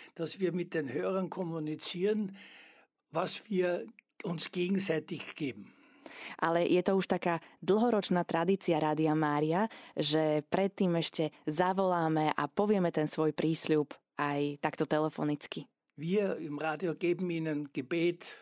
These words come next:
Speaker 1: Messe, was immer auch sonst noch.
Speaker 2: My v rá-
Speaker 1: Lebens-, Lebenshilfe.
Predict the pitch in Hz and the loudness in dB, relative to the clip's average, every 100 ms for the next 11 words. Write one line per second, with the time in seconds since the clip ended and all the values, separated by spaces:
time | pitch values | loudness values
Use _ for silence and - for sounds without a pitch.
0 | - 147 165 156 - 170 160 156 156 151 | -8 -2 -2 -2 -2 -2 -2 -2 -4 -4
1 | 151 196 196 156 143 165 - 160 214 - | -4 -2 -2 0 -2 -2 -2 0 -2 -2
2 | - 247 - - - - - - _ _ | -4 -8 -8 -12 -20 -20 -20 -20 _ _
3 | 185 170 180 170 214 - 170 202 254 - | 0 4 4 4 0 0 2 2 2 0
4 | 190 226 202 | 0 -2 -2